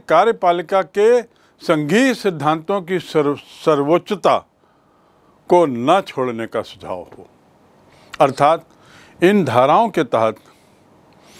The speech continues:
जो संघीय सिद्धांत हैं, वे जारी रहें। अगला प्रस्ताव, राज्यों में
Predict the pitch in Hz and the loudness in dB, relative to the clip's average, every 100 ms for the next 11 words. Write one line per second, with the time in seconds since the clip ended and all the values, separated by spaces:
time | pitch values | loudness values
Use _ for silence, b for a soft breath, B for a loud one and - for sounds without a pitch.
0 | B B B B 113 143 160 175 135 - | B B B B 0 4 4 0 -2 -2
1 | 131 127 165 160 - 113 87 120 170 165 | 0 2 2 2 -4 -8 -4 -2 -2 -4
2 | - 90 76 _ _ _ _ _ _ - | -12 -14 -18 _ _ _ _ _ _ -20
3 | _ 113 127 107 104 101 104 80 92 - | _ 2 2 2 -2 -2 -4 -8 -18 -20
4 | - - _ - - - - B B B | -20 -20 _ -20 -20 -20 -20 B B B
5 | B B B - 170 180 180 165 131 - | B B B 0 4 4 4 0 0 2
6 | 135 160 - - - - - - - - | 2 0 -8 -20 -20 -20 -20 -20 -20 -20
7 | B B B - - 131 147 175 262 254 | B B B -4 2 4 4 6 4 6
8 | 233 254 | 4 2